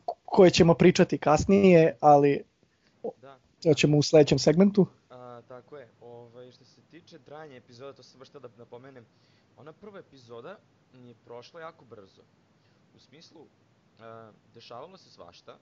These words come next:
Speaker 2: A, bilo je dosta dinamično. Am, i prosto nekako brzo prođe onaj moment kada, u stvari, ne smem sad da govorim spoilere, jel? A, prosto,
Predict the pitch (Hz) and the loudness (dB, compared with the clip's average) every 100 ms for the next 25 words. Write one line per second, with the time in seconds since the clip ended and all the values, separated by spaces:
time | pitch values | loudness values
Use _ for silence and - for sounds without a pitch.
0 | _ _ _ _ _ _ _ _ _ _ | _ _ _ _ _ _ _ _ _ _
1 | 113 110 104 117 123 160 143 98 _ _ | -20 -20 -20 -20 -20 -20 -20 -20 _ _
2 | _ _ 110 113 123 131 113 95 92 _ | _ _ _ -20 -20 -20 -20 -20 -20 _
3 | 123 208 _ _ _ _ _ _ _ _ | -20 _ _ _ _ _ _ _ _ _
4 | _ 104 107 104 104 104 104 104 101 _ | _ _ -20 -20 -20 -20 -20 -20 _ _
5 | _ _ _ _ _ _ _ _ _ _ | _ _ _ _ _ _ _ _ _ _
6 | _ 107 107 123 143 _ 156 127 147 147 | _ -20 _ -20 -20 _ -20 -20 -20 -20
7 | - 123 104 110 180 170 139 170 170 117 | -20 -20 _ -20 -20 -20 _ -20 -20 -20
8 | 104 98 104 _ _ 113 135 131 127 143 | -20 -20 _ _ _ -20 -20 -20 -20 -20
9 | 123 - 113 113 110 107 107 104 _ _ | -20 -20 -20 -20 -20 -20 -20 _ _ _
10 | _ _ _ _ _ _ 117 113 117 _ | _ _ _ _ _ _ -20 -20 -20 _
11 | 120 104 98 101 104 _ 101 98 95 95 | _ _ _ -20 -20 _ -20 -20 -20 -20
12 | 120 _ _ _ _ _ _ _ 113 120 | _ _ _ _ _ _ _ _ -20 -20
13 | 120 120 117 113 - 151 - _ | -20 -20 -20 -20 -20 -20 -20 _